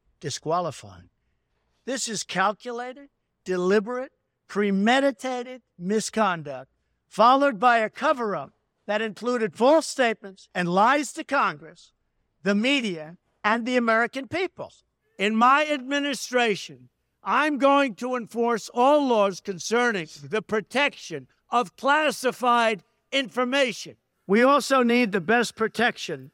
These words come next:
of classified information. That is the worst situation.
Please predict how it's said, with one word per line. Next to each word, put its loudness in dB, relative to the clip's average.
of -6
classified 2
information. -6
That 2
is 0
the 0
worst -2
situation. -4